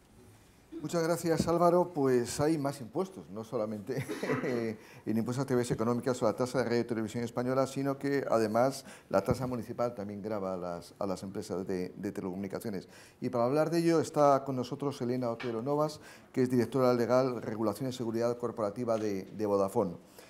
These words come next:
Se incorporó en dos mil diecisiete a esta compañía, Vodafone, como directora de legal, regulación,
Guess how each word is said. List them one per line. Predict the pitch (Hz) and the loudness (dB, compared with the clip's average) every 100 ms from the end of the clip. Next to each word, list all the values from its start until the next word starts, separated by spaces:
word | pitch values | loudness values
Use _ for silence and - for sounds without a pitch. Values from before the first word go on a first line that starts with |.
| - | -20
Se | - 113 | -4 -4
incorporó | 110 104 123 131 | -2 -2 -2 -2
en | |
dos | 117 | -2
mil | 117 120 | -4 -4
diecisiete | 117 - 101 147 160 170 - | -6 -8 -6 -4 -2 -6 2
a | 110 117 | 6 6
esta | 110 110 | 4 -2
compañía, | 113 107 113 147 | -4 -4 0 2
Vodafone, | 131 113 107 147 139 | 2 2 2 -2 -2
como | 131 | 0
directora | 110 104 - 120 | 2 0 0 0
de | 117 | 2
legal, | 107 107 147 - | 0 2 2 0
regulación, | 120 107 110 98 156 175 | -4 -2 -2 -2 -2 -4